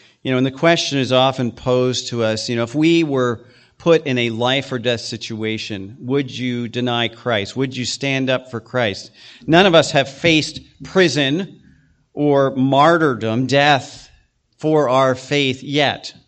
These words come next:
I don't know if we will in our lifetime, but Peter did. It was a real threat. And so here we read about that threat and this impossible situation that Peter's put in as he's awaiting his death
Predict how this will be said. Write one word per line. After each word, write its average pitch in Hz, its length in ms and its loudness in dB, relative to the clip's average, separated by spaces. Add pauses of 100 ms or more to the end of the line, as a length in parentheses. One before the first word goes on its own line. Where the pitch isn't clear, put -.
I 151 200 4
don't 139 260 -2
know 123 160 -4
if 117 140 -10
we 120 100 -4
will 117 220 -2
in 110 80 -4
our 107 120 -4
lifetime, 107 460 -4
but 156 140 -8
Peter 190 320 2
did. 165 360 2 (460)
It 160 80 0
was 160 140 2
a 165 40 0
real 170 360 4
threat. 156 640 -2 (800)
And 147 200 2
so 165 380 4
here 185 320 2
we 170 160 4
read 170 320 4
about 147 360 4
that 143 280 2
threat 160 320 4
and 147 160 2
this 147 160 0
impossible 147 580 0
situation 147 640 -4
that 131 160 -4
Peter's 151 380 -2
put 156 240 -2
in 147 180 0
as 135 160 0
he's 135 220 -2
awaiting 143 680 2
his 127 220 -2
death 135 440 0